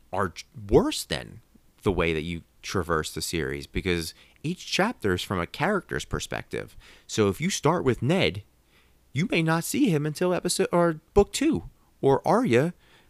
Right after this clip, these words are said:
you'll see her in, like, book three. What the, what the Duffer Brothers are doing is proving that you can tell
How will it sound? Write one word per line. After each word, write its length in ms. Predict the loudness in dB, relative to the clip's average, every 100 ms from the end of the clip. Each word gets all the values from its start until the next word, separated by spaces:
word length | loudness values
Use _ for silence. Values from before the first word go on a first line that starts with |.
| _
you'll 240 | 0 2 2
see 220 | 2 2
her 200 | 2 0
in, 100 | 0
like, 180 | -2 0
book 180 | -4 -2
three. 420 | -4 -2 -4 -6 _ _ _ _ _ _ _ _ _ _ _
What 320 | -8 -4 -4 -6
the, 80 | -8
what 260 | -2 -2 0
the 60 |
Duffer 320 | 0 0 0 0
Brothers 400 | 0 0 0 -2
are 80 |
doing 460 | 0 0 0 -4 -8
is 180 | -8 -8
proving 800 | -4 -4 -2 -2 -4 -8 -12 -18 _ _ _ _ _ _
that 200 | -4 -4
you 160 | -2 -2
can 140 | -2
tell 440 | -2 0 0 0